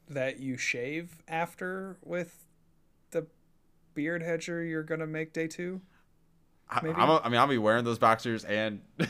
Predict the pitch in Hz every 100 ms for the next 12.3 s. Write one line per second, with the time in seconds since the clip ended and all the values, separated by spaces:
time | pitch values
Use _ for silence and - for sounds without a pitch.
0 | - 202 120 131 - 147 135 123 117 117
1 | 120 123 117 110 104 202 208 160 170 165
2 | 196 220 214 180 160 185 160 - 202 208
3 | 202 147 127 107 131 131 110 - _ _
4 | 113 117 127 147 156 - - - _ _
5 | _ _ _ _ _ _ - - 123 95
6 | 117 147 143 139 - 127 120 127 113 110
7 | 110 107 - - _ - 95 107 98 -
8 | 98 98 95 95 98 95 87 82 87 101
9 | 101 101 98 92 80 - - _ - 107
10 | 110 107 95 90 - _ - - - 156
11 | 156 156 - 135 135 - 123 - 110 107
12 | 107 - 117